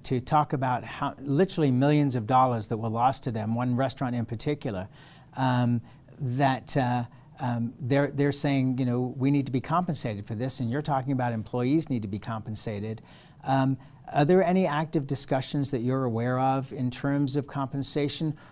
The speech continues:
or should it really be more like N F R, where other properties and businesses have figured out over the years how to benefit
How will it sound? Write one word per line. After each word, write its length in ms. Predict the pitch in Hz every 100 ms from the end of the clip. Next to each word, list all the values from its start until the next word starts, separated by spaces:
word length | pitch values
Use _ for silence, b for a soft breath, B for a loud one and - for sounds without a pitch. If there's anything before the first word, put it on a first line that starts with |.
| B
or 180 | 151 156
should 200 | - 156
it 120 | 139
really 300 | 143 185 214
be 180 | 175 160
more 280 | 143 139 147
like 360 | 135 127 123
N 160 | - 135
F 260 | 131 - 160
R, 420 | 170 104 95 104 B B B
where 560 | 127 131 135 135 135 - B B - -
other 180 | 156 165
properties 680 | - 160 147 147 143 131 135
and 180 | 127
businesses 600 | 123 151 156 - 135 123
have 140 | 139 117
figured 300 | - 151 139
out 220 | 135 135
over 180 | 127 120
the 100 | 123
years 600 | 127 175 151 110 117 - B B
how 280 | - 143 160
to 120 | 151
benefit 720 | 117 135 156 147 - 98 101